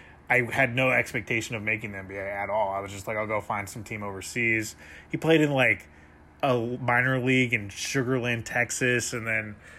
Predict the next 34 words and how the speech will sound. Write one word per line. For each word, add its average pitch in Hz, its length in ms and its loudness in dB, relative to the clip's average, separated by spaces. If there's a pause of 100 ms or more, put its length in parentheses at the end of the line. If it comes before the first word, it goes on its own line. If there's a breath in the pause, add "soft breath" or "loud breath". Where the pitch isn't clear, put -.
(240 loud breath)
uh, 110 540 4
ended 123 240 0
up 117 220 2 (360)
making 123 840 0
the 113 180 -4
San 123 320 -2
Antonio 117 300 -4
Spurs 113 340 -4
G 113 160 -4
League 113 240 -4
team 113 260 -2
through, 113 240 -4
like, 101 140 0
an 110 80 -4
open 107 300 -8
tryout. 107 540 -2 (540 loud breath)
Um, 113 680 4 (200)
so 139 300 6
it's 135 160 2
an 160 60 2
incredible 135 640 4
story, 160 460 6
but 113 360 4 (580)
I 139 100 4
say 208 220 4
all 165 180 10
that 131 220 4
to 110 80 -12
say 151 320 2
that, 110 320 0 (500 loud breath)
you 147 80 2
know, 135 80 6
he 175 460 4
isn't 160 420 4